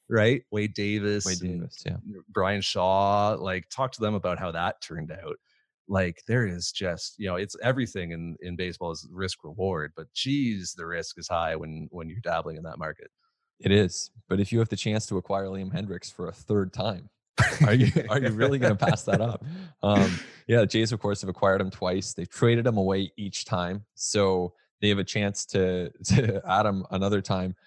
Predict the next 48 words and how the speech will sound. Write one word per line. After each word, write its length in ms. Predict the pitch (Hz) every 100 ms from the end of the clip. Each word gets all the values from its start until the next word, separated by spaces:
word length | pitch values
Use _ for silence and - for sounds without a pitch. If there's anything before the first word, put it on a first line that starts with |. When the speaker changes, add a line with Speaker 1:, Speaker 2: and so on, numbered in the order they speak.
| _ _
Speaker 2:
Hendricks 340 | 135 170 139 107
is 100 | -
great. 320 | 92 82 76
I 40 |
mean, 160 | 120 127
he's, 240 | 147 - -
he 260 | 127 123
is 140 | 110 87
better 380 | 98 110 117
now 340 | 107 101 98 95
than 140 | 104
he's 160 | 95 95
ever 160 | 95
been. 300 | 90 95 90
He 180 | 95 98
throws 280 | - 104 98
a 60 | 92
hundred 340 | - 110 101
miles 340 | 95 90 87
an 80 | 92
hour. 380 | 95 95 95 95 _ _ _ -
He 100 | 101
strikes 400 | - 110 98 101
out, 240 | 95 87
or 100 | 90
this 180 | 92 110
past 320 | - 104 104
season, 260 | - 95 85
he 60 | 87
struck 260 | - 101 101
out 120 | 87 _ -
twelve 400 | 98 98 95 - _ _ _ -
times 440 | 90 95 95 -
as 100 | 92
many 300 | 90 90 90 -
hitters 320 | 87 90 85
as 100 | 80
he 100 | 80
walked. 500 | 80 82 85 - - _ _ _ -
Like, 100 | -
he 80 | 107
was 180 | 85 80 87
nasty 460 | 87 80 - - - 95
right 240 | 117 117 -
up 160 | 101
until 240 | 98 101 92
the 140 | 82
end 320 | 90 90 90